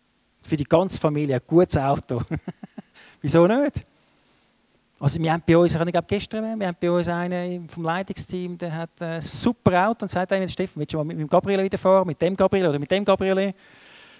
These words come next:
Dann sage ich: „Ja, das wäre sch-, schön, oder?“ <laughs> Das ist ihm wichtig, aber mir, mir ist das nicht so wichtig. Ich bin froh, wenn das Auto fährt. Aber ich fahre gerne mal mit dem guten Auto. Als ich fünfzig geworden bin, hat der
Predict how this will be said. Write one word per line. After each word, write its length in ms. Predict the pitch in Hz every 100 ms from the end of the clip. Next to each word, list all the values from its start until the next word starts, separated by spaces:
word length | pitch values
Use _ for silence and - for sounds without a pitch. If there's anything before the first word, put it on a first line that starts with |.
| _ 87 -
Dann 320 | - 139 143
sage 260 | 131 139 143
ich: 80 | 143
„Ja, 160 | 185
das 180 | 302 262
wäre 260 | 180 175 170 160 160
sch-, 380 | - 147 - -
schön, 260 | 214 254
oder?“ 200 | 202 262 -
<laughs> 1040 | - - - - - _ _ _ _ _
Das 140 | 180
ist 120 | 220 220
ihm 220 | 208 185
wichtig, 500 | 226 - - 247 -
aber 140 | 151 151 127 -
mir, 540 | 117 113 160 175 147 -
mir 160 | 127
ist 100 | 143
das 80 | 135
nicht 180 | 113 -
so 100 | 107
wichtig. 200 | 104 123
Ich 40 |
bin 100 | 120
froh, 100 | 127
wenn 80 | 127
das 120 | 120
Auto 280 | 117 120 -
fährt. 520 | - 110 113 - - - _ _ _ _ _ _ _ _ _
Aber 320 | - 226 - 156
ich 100 | -
fahre 180 | 147
gerne 260 | 135 165 220
mal 100 | 208
mit 120 | 208
dem 120 | 208
guten 340 | 202 214 202 208
Auto. 240 | 202 202
Als 100 | 147
ich 40 | 135
fünfzig 300 | 190 - -
geworden 360 | 196 196 202 170
bin, 120 | 139
hat 140 | 123
der 420 | 147 156 185 185